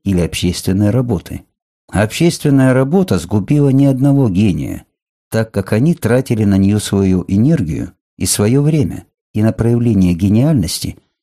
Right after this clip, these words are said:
их уже не хватало. В конце концов,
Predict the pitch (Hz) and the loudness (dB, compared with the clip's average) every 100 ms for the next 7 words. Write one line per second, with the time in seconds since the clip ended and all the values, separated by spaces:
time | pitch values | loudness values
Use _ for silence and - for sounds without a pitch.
0 | _ - 135 135 82 67 - - - 95 | _ -6 -6 -2 -4 -4 -8 -10 -4 -4
1 | - 104 - - - _ _ _ _ - | -2 -4 -4 -10 -12 _ _ _ _ -8
2 | - 123 - 151 147 147 - 220 190 | -2 0 0 0 0 -2 0 -2 -2